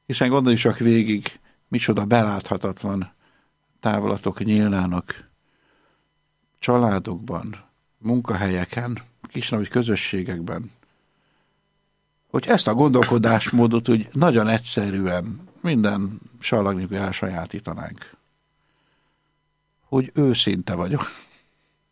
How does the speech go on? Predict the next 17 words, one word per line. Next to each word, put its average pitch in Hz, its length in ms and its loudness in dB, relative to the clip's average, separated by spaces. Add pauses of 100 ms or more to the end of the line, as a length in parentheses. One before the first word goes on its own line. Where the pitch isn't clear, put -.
(1700)
Azt 131 320 0
mondom, 139 580 2 (520)
amit 117 320 2
gondolok, 117 640 0
de 104 140 -2
nem 147 220 6
ám 113 260 2
úgy, 117 380 -2 (360)
hogy 110 300 -8 (600)
ami 117 180 2
a 110 60 0
szíven, 113 240 2
az 107 80 2
a 107 80 -2
számon, 110 340 0
és 101 140 -2
akkor 98 360 -4